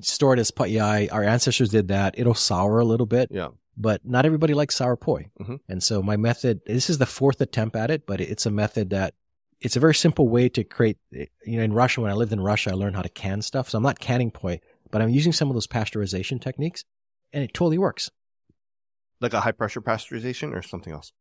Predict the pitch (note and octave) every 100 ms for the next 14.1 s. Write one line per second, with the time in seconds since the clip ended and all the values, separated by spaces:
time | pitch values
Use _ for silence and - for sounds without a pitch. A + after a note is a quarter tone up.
0 | _ D3 E3+ G2 C3 A#2 - F#3 F#3 -
1 | F3 B2+ - B2+ A#2 A2+ B2+ - A#2 G#2
2 | G2+ G2 E2 F2+ G#2 G#2+ - G2+ E2+ F2+
3 | E2+ C#2+ - F2 D#2 _ _ _ - G#2
4 | D3+ D3 B2+ G#2 _ D#3+ - C#3 A#2 -
5 | - A2 A2 F#2+ G2 F2+ E2 F2 _ _
6 | _ - G2 F#2+ - C3 A2 A2 - -
7 | F#2 F2+ - C#3+ A2+ A2+ - _ _ _
8 | _ A#2 G#2+ E2 F2+ _ G2 F#2+ F#2 F#2+
9 | F#2+ F2+ - - - A2 E2 - G#2+ F#2+
10 | G2+ C3+ - - A#2 - - _ _ _
11 | _ _ G2 G2+ G2+ G2 - F#2+ A2 G2+
12 | F2 - A2 - E3+ D#3+ D3+ C#3 - -
13 | - A#2+ A2+ A2+ F#2 F2+ F#2 G2+ F2 D#2